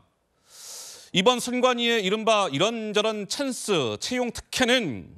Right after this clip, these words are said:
국기문란이다." 김기현 대표는 한 발 더 나아가서 선관위와 더불어 민주당이 뭔가 공생적 동업 관계를 유지하고 있는 건 아닌지 의심이 든다.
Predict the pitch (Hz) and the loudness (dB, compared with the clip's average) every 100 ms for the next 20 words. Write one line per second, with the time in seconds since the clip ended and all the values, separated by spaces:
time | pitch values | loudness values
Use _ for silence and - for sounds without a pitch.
0 | 92 - 190 247 175 196 226 220 143 98 | -10 -8 -2 0 2 2 2 0 0 0
1 | 85 - _ _ _ _ _ _ _ _ | -8 -18 _ _ _ _ _ _ _ _
2 | 190 208 220 220 202 196 214 170 92 87 | -6 -2 -2 -2 -2 -2 -2 -2 -6 -14
3 | _ _ _ _ _ - 233 240 208 202 | _ _ _ _ _ -4 4 4 4 2
4 | 170 196 190 202 143 110 247 247 233 226 | 2 2 0 -2 -4 -4 -4 0 0 0
5 | 220 196 170 175 208 156 180 202 170 214 | 0 0 0 -2 -2 -2 -4 -4 -2 0
6 | 165 92 - - - - - - - 226 | -2 -4 -12 -20 -18 -16 -16 -6 2 4
7 | 254 220 175 - 190 240 269 247 - 226 | 6 4 2 0 -2 0 0 -2 0 0
8 | 143 - _ _ - 185 233 254 - - | 0 -6 _ _ -6 0 0 0 -6 -6
9 | 175 220 247 233 233 170 185 175 214 220 | -4 0 2 2 0 0 -4 -2 0 0
10 | 208 214 185 185 190 214 156 170 185 175 | 2 0 0 -2 0 0 2 0 0 -2
11 | 214 160 170 - 233 285 233 139 92 | 0 2 2 0 -2 0 0 0 0